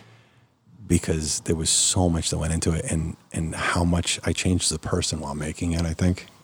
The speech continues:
Um, uh, it really,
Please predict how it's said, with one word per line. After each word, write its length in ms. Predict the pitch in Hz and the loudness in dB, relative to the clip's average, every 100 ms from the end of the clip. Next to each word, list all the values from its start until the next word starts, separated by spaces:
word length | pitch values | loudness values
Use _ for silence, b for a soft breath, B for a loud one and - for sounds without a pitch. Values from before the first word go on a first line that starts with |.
| - | -4
Um, 420 | 78 78 76 80 - B B B B B B _ _ - | 0 0 -2 -4 -10 B B B B B B _ _ -2
uh, 140 | 95 - | 0 0
it 300 | - 85 - | 0 -2 0
really, 420 | 92 98 90 | 4 4 4